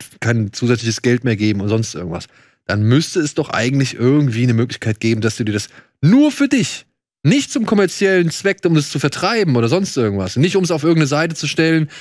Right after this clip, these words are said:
wo mit irgendwelchen Pop-ups oder sonstigen Werbeanzeigen richtig viel Geld ge-, gemacht wird, so, sondern einfach nur für dich, dass du es hast. Vielleicht kann man bei Netflix so eine Art Auslösung beantragen, sodass man sagt,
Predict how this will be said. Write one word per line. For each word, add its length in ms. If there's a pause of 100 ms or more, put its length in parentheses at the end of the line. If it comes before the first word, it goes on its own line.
(220)
wo 200
mit 140
irgendwelchen 960
Pop-ups 540
oder 160
sonstigen 440
Werbeanzeigen 840
richtig 300
viel 140
Geld 240
ge-, 100
gemacht 300
wird, 120
so, 220 (280)
sondern 220
einfach 280
nur 360
für 220
dich, 340 (320)
dass 260
du 300
es 240
hast. 340 (380)
Vielleicht 320
kann 140
man 100
bei 140
Netflix 340
so 80
eine 60
Art 160
Auslösung 580 (220)
beantragen, 540
sodass 160
man 100
sagt, 220